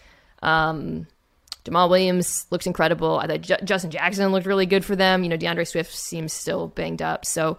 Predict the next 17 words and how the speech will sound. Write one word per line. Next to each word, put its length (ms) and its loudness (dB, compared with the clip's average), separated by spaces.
we'll 60 -2
see 120 0
if 60 0
they, 100 2
if 180 -4
they 80 4
can 100 0
do 100 2
it 60 8
against 240 0
Buffalo. 380 -2
And 100 -4
I 40 -6
think, 280 -4
you 80 -2
know, 140 2
with, 340 -4